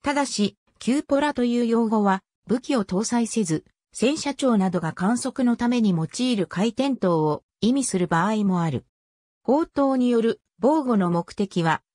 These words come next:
兵器とその操作員を戦闘による損害、天候、周囲の状況、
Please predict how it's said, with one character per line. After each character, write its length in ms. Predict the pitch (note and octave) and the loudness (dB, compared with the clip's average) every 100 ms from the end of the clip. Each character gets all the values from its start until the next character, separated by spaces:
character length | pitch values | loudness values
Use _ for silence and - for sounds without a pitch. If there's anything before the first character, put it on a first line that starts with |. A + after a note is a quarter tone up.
| _ | _
兵 260 | - D4+ C#4 | -4 -4 -4
器 140 | - | -4
と 240 | F#3 F3 - _ | -2 -2 -6 _
そ 160 | - G3 | -2 0
の 140 | A#3+ | 0
操 240 | B3+ C#4+ C#4+ | 0 -2 -2
作 180 | D#4 | -4
員 200 | C#4+ A#3 | -2 0
を 100 | F3 | 0
戦 280 | D3+ F#3 A3 | 0 -2 -2
闘 260 | - A3 G#3+ | 0 0 2
に 100 | G3 | 2
よ 140 | F#3 | 2
る 180 | E3+ F3 _ _ | 0 -4 _ _
損 340 | - G3+ B3 A#3 | -8 -2 0 2
害、 320 | G#3+ F#3+ - _ _ | 2 0 -2 _ _
天 260 | - G#3+ A#3 | -2 0 -2
候、 420 | - F#3+ F#3 F#3 _ _ | 0 2 2 -2 _ _
周 300 | - D4+ D#4 | -6 -2 0
囲 120 | B3 | 2
の 120 | F3 D3 | 0 0
状 220 | D#3 D#3+ | 0 -2
況、 400 | - D#3 D3 | -2 0 0